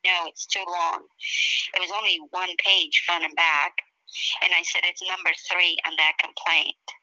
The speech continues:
I just need to get it." And my attorney's like, "No, it's too long." He was paid off, my attorney, by the opposing counsel. I'm one hundred percent sure.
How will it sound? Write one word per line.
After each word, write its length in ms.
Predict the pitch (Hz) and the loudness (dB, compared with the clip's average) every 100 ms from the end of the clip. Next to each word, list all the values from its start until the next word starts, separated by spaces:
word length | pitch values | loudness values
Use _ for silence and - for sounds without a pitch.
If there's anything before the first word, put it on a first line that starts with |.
| - - - - - - - - | -14 -8 -6 -4 -2 -4 0 4
I 100 | 180 | 4
just 200 | 180 180 | 2 -4
need 160 | 175 | -6
to 80 | 170 | -4
get 200 | 175 175 | 2 4
it." 60 | 165 | 6
And 120 | 160 | 4
my 120 | 160 156 | 4 4
attorney's 420 | 160 165 160 160 | 4 0 -2 -2
like, 160 | 160 - | -2 -4
"No, 600 | 170 175 170 165 156 - - - | -8 -2 0 2 0 -2 -2 0
it's 240 | 165 - | 2 2
too 180 | - 175 | 2 0
long." 380 | 156 147 147 - - - - - - - | 0 2 2 -2 -4 2 4 2 0 -2
He 400 | 240 247 226 190 | 2 4 2 0
was 320 | 180 170 - _ - | -4 -2 -4 _ 2
paid 240 | 175 160 | 2 2
off, 480 | 156 156 - - - - - _ - | 0 0 0 -2 -4 -6 -8 _ -6
my 140 | 160 | 2
attorney, 560 | 151 - 165 156 - - - - - 170 | 2 2 0 0 -4 -8 -16 -18 -14 -2
by 200 | 165 156 | 0 0
the 100 | 156 | -2
opposing 480 | - 180 151 - - | -6 -4 -4 -4 -2
counsel. 680 | - 78 69 - - - - _ _ _ - _ - - | 0 0 0 0 0 -4 -10 _ _ _ -20 _ -12 2
I'm 160 | 180 185 | 2 4
one 140 | 170 | 2
hundred 360 | 170 - - - | 2 2 0 0
percent 380 | 180 - 160 - | 0 2 4 4
sure. 320 | - 90 | 4 2